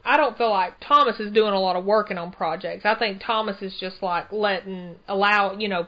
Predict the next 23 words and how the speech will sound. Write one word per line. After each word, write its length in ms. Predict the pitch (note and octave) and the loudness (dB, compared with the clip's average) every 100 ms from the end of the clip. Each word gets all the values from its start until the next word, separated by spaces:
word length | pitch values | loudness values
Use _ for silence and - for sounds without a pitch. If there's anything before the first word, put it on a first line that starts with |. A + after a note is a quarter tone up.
| - | -2
financing 720 | A#3+ B3 A#3 G3 F#3+ E3+ F3+ - | 4 4 4 -2 -6 -10 -10 -8
Strand 600 | - A#3+ A3+ F3 E3 E3+ - - | 0 0 2 -2 -6 -10 -14 -2
working 300 | G#3 G3 F#3 | 0 0 -6
on 80 | |
the 60 | F3 | -8
projects. 440 | - G#3 G3 G3 - | 0 0 0 -6 -10
But 100 | - | -8
Strand, 640 | - B3+ B3+ C4+ B3 A3 - - | -2 2 2 2 0 -2 -10 -6
they 140 | B3 A3+ | 0 0
started 380 | - C4+ B3+ A3 | 2 2 2 0
this 140 | G3+ | -6
housing 460 | - B3 B3 A#3 G3 | 0 2 2 0 -6
project 440 | - F#3+ F#3+ F3 - | -4 -2 -4 -6 -6
in 120 | G3 | -6
L 300 | F#3+ F#3+ F#3+ | -4 -2 -2
A, 400 | E3+ E3 F3+ G3 | -2 -6 -8 -10
and 200 | G#3+ G3 | -8 -4
ninety 300 | G3+ A3+ C4 | 0 0 -2
percent 540 | C4 C4 - B3 A#3+ | -4 -6 0 0 0
of 160 | G#3 G3 | -4 -2
phase 340 | G#3+ G#3+ A3+ | 2 2 2
one 280 | A#3 A3+ G#3+ | -2 -4 -4
was 100 | F#3+ | -6